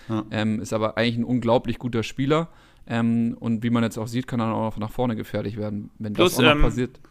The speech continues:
Speaker 1: genau, hat auch einen coolen Auftritt gehabt bei, ähm, ich weiß nicht, ob du, du die Doku gesehen hast, Schwarze Adler oder so ähnlich. Ähm, Amazon Prime müsste die kommen. Die wird aber auch irgendwann bald im Free T V kommen, bei A R D, glaub ich. Da geht's um schwarze Nationalspieler im, äh, für Deutschland.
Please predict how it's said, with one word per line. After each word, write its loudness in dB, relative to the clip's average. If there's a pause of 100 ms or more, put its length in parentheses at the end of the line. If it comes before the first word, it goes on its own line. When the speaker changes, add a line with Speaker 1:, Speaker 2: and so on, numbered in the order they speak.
(220)
Speaker 1:
genau, 0
hat 0
auch 2
einen -2
coolen 0
Auftritt 0
gehabt 2
bei, 4
ähm, 2
ich -2
weiß 2
nicht, 4
ob 0
du, 0
du -4
die -8
Doku 0
gesehen 2
hast, -2
Schwarze 2
Adler 0
oder -2
so -4
ähnlich. -4
Ähm, -6 (400)
Amazon -8
Prime -8
müsste -8
die -4
kommen. -4
Die -8
wird 0
aber 2
auch -2
irgendwann -2
bald 4
im -6
Free -2
T -6
V -6
kommen, -4
bei 0
A 0
R 0
D, -2
glaub 0
ich. -10 (300)
Da -10
geht's -4
um -4
schwarze 2
Nationalspieler -2
im, -6 (180)
äh, -8
für -8
Deutschland. 2